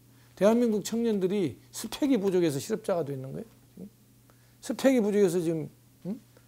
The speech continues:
장가도 못 가는 거예요. 이게? 그게 아니잖아요. 사회 구조적인 문제다. 기성세대인 나부터 이런 분 보면 면목이 없어. 어, 우리 때는 뭐 대학 다닐 때 적당히 공부해도 다 일자리가 많이 있어서 칠 프로씩 막 성장될 때라 취업이 가능했거든.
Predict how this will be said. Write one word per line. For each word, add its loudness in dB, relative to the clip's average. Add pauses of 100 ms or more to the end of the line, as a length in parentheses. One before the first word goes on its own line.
장가도 6
못 0
가는 -2
거예요. -6
이게? -10 (300)
그게 -8
아니잖아요. -4 (240)
사회 2
구조적인 0
문제다. -4 (520)
기성세대인 6
나부터 6 (240)
이런 6
분 4
보면 2
면목이 8
없어. 2 (300)
어, -16
우리 0
때는 6
뭐 8 (260)
대학 8
다닐 6
때 6
적당히 4
공부해도 6
다 -4 (180)
일자리가 8
많이 6
있어서 0 (320)
칠 -2
프로씩 0 (180)
막 -2
성장될 2
때라 0 (200)
취업이 0
가능했거든. -10